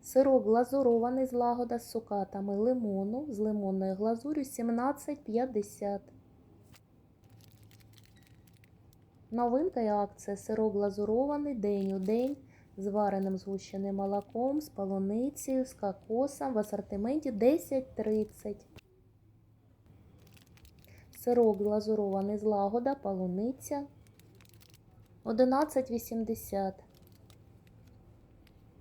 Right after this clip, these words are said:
Сирок глазурований злагода вишня, дванадцять сорок.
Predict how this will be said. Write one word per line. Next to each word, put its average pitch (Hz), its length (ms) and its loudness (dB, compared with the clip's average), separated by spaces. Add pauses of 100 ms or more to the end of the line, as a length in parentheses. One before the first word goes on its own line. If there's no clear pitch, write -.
(120)
Сирок 220 400 0
глазурований 202 720 0
злагода 208 540 0
вишня, 240 480 -2
дванадцять 226 680 -2
сорок. 202 460 -4